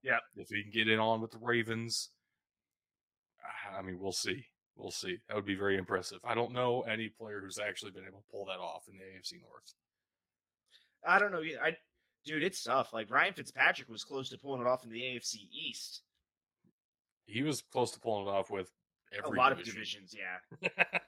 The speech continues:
Speaker 2: Uh,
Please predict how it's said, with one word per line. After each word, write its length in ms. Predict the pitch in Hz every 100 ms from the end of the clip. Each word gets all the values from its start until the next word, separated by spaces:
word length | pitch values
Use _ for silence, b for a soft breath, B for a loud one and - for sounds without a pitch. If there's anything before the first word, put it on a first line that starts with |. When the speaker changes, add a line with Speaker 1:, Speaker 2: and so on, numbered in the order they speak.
| _ _ _ _ - - 127 _ - _ 117 _ _ _ - - _ B B B B B B B B B -
Speaker 2:
Uh, 280 | 120 104